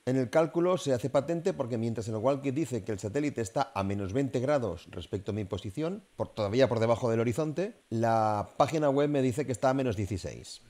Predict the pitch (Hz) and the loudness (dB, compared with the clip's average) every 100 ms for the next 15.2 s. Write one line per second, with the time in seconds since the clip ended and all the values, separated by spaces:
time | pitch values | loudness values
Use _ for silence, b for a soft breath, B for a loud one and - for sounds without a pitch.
0 | - _ - 98 135 139 120 120 107 104 | -20 _ -6 2 4 4 4 4 6 6
1 | 131 131 123 104 117 107 104 120 104 98 | 6 6 4 4 2 4 2 0 0 0
2 | 92 104 98 101 104 135 117 113 131 131 | 0 0 0 0 2 2 2 0 0 0
3 | 147 - 127 135 147 147 127 135 123 117 | -4 -2 0 0 0 -2 -2 -4 -2 -2
4 | 113 104 104 90 85 82 76 - - 107 | 0 0 -2 -2 -6 -8 -12 -10 -2 0
5 | 127 147 135 131 147 131 139 147 151 - | 0 0 -2 0 0 2 2 0 -2 -4
6 | 120 107 107 101 92 - 80 78 82 - | -2 0 0 -2 -4 -6 -8 -10 -14 -18
7 | _ - 120 127 117 123 143 147 156 156 | _ 2 6 6 6 4 6 8 10 8
8 | - 139 135 143 160 139 151 147 139 143 | 4 0 2 4 4 4 6 6 6 4
9 | - 123 131 117 135 123 120 160 131 95 | 2 -2 -2 0 2 2 2 2 2 0
10 | 76 - 98 101 135 135 - 104 101 127 | -4 -6 -2 2 2 0 -2 -2 0 2
11 | 135 131 131 117 92 90 110 123 123 117 | 2 4 4 4 4 2 2 4 4 6
12 | 135 147 135 151 226 - _ - 107 117 | 8 8 4 -4 -6 -12 _ 2 4 6
13 | 120 127 131 135 110 143 156 117 - 127 | 6 6 8 6 6 6 8 6 6 6
14 | - 151 117 117 127 127 - - 98 - | 6 6 6 6 6 6 4 4 4 4
15 | - | -2